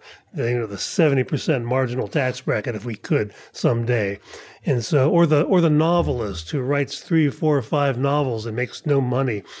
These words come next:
and finally hits, writes a Tom Clancy novel. Okay, let's tax the daylights out of that person. And I can, I, I will never forget, uh, years ago when I was at George, George Mason,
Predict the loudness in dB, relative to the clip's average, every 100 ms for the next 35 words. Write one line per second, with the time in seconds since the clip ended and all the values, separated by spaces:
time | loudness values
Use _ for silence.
0 | -10 -4 -4 2 4 6 4 4 0 0
1 | -8 -16 -20 -10 0 0 0 -2 -2 0
2 | 0 0 2 2 2 0 -2 0 -2 -4
3 | -8 -18 -20 -20 _ -6 -6 -4 -2 -2
4 | -4 -4 -2 -2 -4 -4 -2 0 -2 -2
5 | -2 0 -2 -2 -4 -4 -4 -6 -8 -18
6 | -18 -18 -6 -2 0 2 2 4 4 2
7 | 0 -4 -4 2 4 4 6 4 2 2
8 | 2 2 0 -6 -6 -2 -2 -4 -6 -4
9 | 0 2 2 2 0 0 0 2 4 4
10 | 0 -2 -2 -2 0 2 4 4 4 2
11 | 0